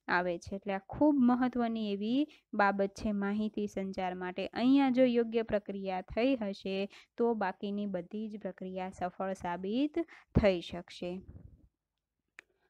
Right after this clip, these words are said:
હવે પછીનો આપણો ત્રીજો મુદ્દો છે સંદેશો કે માહિતી. હવે એને સંદેશો કે માહિતી ક્યારે કહી શકાય,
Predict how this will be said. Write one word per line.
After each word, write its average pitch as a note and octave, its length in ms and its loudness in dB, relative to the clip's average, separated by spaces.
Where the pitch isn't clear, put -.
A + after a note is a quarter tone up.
હવે B3+ 220 10
પછીનો A3 580 0
આપણો G#3 360 0
ત્રીજો A3 400 -2
મુદ્દો A3 420 2
છે G#3+ 240 -2
સંદેશો G#3 720 -2
કે G3+ 260 -2
માહિતી. G3 880 -2
હવે A3 260 -2
એને A3+ 220 -4
સંદેશો A3+ 560 -4
કે A#3 180 -4
માહિતી G#3 640 -8
ક્યારે G#3 380 -2
કહી C4 260 0
શકાય, A3 460 -2